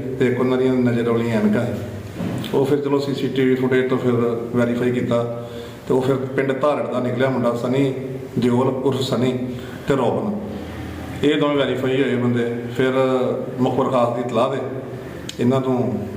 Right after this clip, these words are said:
ਫਿਰ ਕਾਬੂ ਕਰ ਲਿਆ ਜੀ ਤੇ ਇਹਨਾਂ ਕੋਲ ਇੱਕ ਮਿਲਿਆ ਵਾ ਜਿਹੜਾ ਇਹਨਾਂ ਨੇ ਡਰਾਇਆ ਸੀ ਮਾਤਾ ਨੂੰ ਛੋਰਾ ਤੇ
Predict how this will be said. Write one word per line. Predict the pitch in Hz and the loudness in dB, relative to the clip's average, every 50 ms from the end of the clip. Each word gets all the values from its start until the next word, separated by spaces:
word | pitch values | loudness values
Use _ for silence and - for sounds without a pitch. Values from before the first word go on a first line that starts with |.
| - - - - | -10 -6 -2 0
ਫਿਰ | 123 110 | 2 2
ਕਾਬੂ | - - - 113 113 110 | 2 2 0 0 0 0
ਕਰ | 117 110 98 | 0 0 2
ਲਿਆ | - 123 131 | 2 2 2
ਜੀ | 135 127 - 127 - - - - - | 2 2 0 -2 -4 -6 -6 -6 -2
ਤੇ | - 127 | -2 0
ਇਹਨਾਂ | - 127 127 123 131 123 | 0 2 2 2 2 2
ਕੋਲ | 123 123 123 120 120 117 117 113 - - - 127 | 2 2 2 2 0 0 0 -2 -2 -2 -2 -2
ਇੱਕ | 120 120 | 0 2
ਮਿਲਿਆ | 123 120 120 120 120 123 | 2 2 4 4 4 4
ਵਾ | 123 123 123 120 117 113 113 113 113 113 | 4 2 2 2 2 2 0 -2 -2 -2
ਜਿਹੜਾ | 120 117 123 | -2 0 0
ਇਹਨਾਂ | 123 127 123 | 2 2 2
ਨੇ | 120 120 120 120 113 107 | 2 2 2 2 2 0
ਡਰਾਇਆ | 107 110 107 104 113 123 | 0 2 2 2 2 2
ਸੀ | 127 127 | 2 2
ਮਾਤਾ | 120 113 101 113 110 | 0 0 0 0 0
ਨੂੰ | 110 107 107 107 104 95 101 104 - - - - - - | 0 0 0 0 0 -2 -2 -4 -6 -8 -8 -8 -8 -4
ਛੋਰਾ | - - 117 117 135 135 - - - - - - - - - - - - - - - - - - | -2 0 2 2 2 2 0 -2 -4 -6 -8 -8 -10 -10 -10 -12 -12 -12 -12 -12 -12 -12 -8 -4
ਤੇ | - | -2